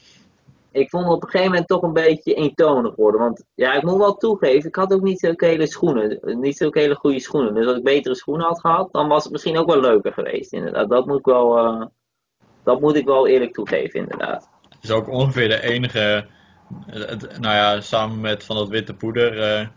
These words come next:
Speaker 1: Hmm.
Speaker 2: is het ook wel ongeveer de enige tools die je hebt, hè?
Speaker 1: Ja,
Speaker 2: Want
Speaker 1: klopt, want
Speaker 2: verder, eh, heb je niet zoveel
Speaker 1: nee,
Speaker 2: nodig.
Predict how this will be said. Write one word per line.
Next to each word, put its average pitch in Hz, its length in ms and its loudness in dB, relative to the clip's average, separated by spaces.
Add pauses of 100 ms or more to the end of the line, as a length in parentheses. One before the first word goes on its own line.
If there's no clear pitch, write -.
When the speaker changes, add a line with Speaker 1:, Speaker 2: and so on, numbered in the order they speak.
(220)
Speaker 1:
Hmm. 131 140 -12
Speaker 2:
is - 80 -10
het 113 100 -2
ook 107 80 -2
wel 113 120 0
ongeveer 117 280 -2
de 110 140 0
enige 117 460 -2 (320)
tools 127 340 -2
die 120 120 -4
je 113 80 2
hebt, 117 300 2
hè? 107 120 -4 (720)
Speaker 1:
Ja, 139 120 2
Speaker 2:
Want 120 100 0
Speaker 1:
klopt, 147 320 2
want 139 120 4
Speaker 2:
verder, 101 260 -2
eh, 98 200 -2
heb 104 140 -10
je 117 60 -16
niet 117 140 -10
zoveel 117 180 -8
Speaker 1:
nee, 131 120 0
Speaker 2:
nodig. 92 200 -6